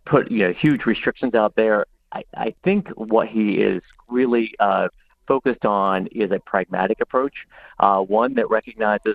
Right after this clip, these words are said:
that whether we're talking about fracking, uh, whether we're talking about biofuels,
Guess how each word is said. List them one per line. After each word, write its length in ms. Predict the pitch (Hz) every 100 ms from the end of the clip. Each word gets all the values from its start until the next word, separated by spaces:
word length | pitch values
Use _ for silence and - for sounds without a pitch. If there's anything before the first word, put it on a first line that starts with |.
| -
that 240 | 98 95
whether 200 | 104 104
we're 100 | 95
talking 320 | 92 98 95
about 240 | 95 85 85
fracking, 560 | 127 120 113 120 110 - - - - -
uh, 160 | 98
whether 240 | 92 98 95
we're 60 |
talking 240 | - 101 95
about 180 | 90
biofuels, 640 | 90 113 117 - 127 113